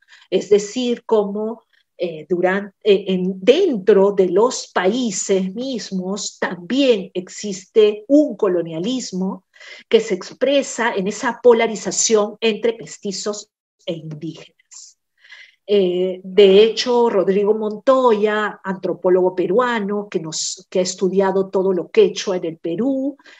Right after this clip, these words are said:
Gladys Sulzul, una doctora indígena guatemalteca, ella nos aporta todo lo que es la trama comunal, Marisol de la Cadena, socióloga peruana, investigadora desde Estados Unidos,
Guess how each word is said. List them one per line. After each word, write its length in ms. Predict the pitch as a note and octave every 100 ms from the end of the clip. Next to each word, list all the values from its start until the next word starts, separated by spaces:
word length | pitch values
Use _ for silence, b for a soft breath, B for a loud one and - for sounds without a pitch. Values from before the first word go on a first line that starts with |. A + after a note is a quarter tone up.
| _
Gladys 440 | - C#4 D#4 F4
Sulzul, 840 | - D#4 D4 A3 F#3 - A#3 A#3 A3+
una 320 | G#3+ G3 G#3
doctora 520 | F#3+ F3+ - A3 G3+ F3+
indígena 840 | F#3 F#3 C4+ - A3+ G#3 G#3+ G#3+
guatemalteca, 1200 | G3+ F#3 F3 D#3+ D#3+ - C4+ A#3+ A3 A3 G#3+ G#3+ B G#3+ -
ella 300 | G3+ F#3+ F#3+
nos 220 | F3+ -
aporta 500 | E3 G3 F#3+ F#3+ F#3
todo 240 | G3 F#3+
lo 160 | F#3+ -
que 120 | G3
es 60 | F#3
la 200 | E3 D#3+
trama 340 | F#3+ F3+ F3
comunal, 640 | - E3+ D#3 A3+ B3 A#3+ C#4 B B -
Marisol 480 | G#3+ F3+ - G#3 F#3+
de 60 |
la 140 | F#3 F3+
Cadena, 520 | E3 A#3 B3+ G#3+ G3+
socióloga 560 | - D#3+ F#3 F3+ E3+
peruana, 720 | E3+ E3+ A#3 B3+ A3+ G#3 G#3
investigadora 1000 | G3+ D#3+ E3 - F3+ D#3+ E3+ G#3 G3+ G3+
desde 240 | F#3+ E3 D#3+
Estados 420 | - F3+ F#3 -
Unidos, 640 | F3 B3 A#3+ G#3 A3+ A3+